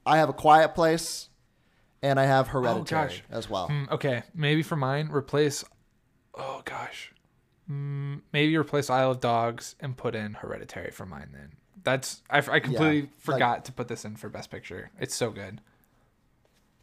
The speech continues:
Speaker 1: Oh, I, I think I even forgot to mention for Best Director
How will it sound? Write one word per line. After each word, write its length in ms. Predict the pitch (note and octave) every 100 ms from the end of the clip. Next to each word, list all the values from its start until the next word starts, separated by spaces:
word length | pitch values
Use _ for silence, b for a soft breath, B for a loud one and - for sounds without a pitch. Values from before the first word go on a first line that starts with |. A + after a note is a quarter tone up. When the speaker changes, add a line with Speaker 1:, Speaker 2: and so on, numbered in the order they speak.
| _ _ _ _ _ _ -
Speaker 1:
Oh, 260 | F#3+ D3+ -
I, 300 | E3+ A3 A3
I 60 | C#3+
think 220 | C#3+ A3+
I 120 | C4
even 240 | F3+ D#3 D3
forgot 360 | C#3 C3+ C3+
to 60 | C3+
mention 400 | A2+ A#2 - D3
for 140 | C#3+
Best 300 | A#2+ A#2 B2
Director 600 | - A2 G2 - C#3 D#3